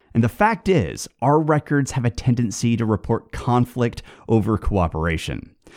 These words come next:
So the reality is likely that while wars did spark up from time to time, these regional groups had quite a bit of trade and cultural exchange that was going on throughout this period.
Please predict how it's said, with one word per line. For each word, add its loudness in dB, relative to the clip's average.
So 2
the 4
reality 2
is -2
likely 2
that 0
while 0
wars 2
did 0
spark -2
up 0
from 0
time 0
to -2
time, 0
these 0
regional 2
groups 0
had -2
quite -4
a 2
bit 2
of -2
trade 0
and 0
cultural 0
exchange 0
that 0
was -2
going 2
on 2
throughout 0
this -6
period. -2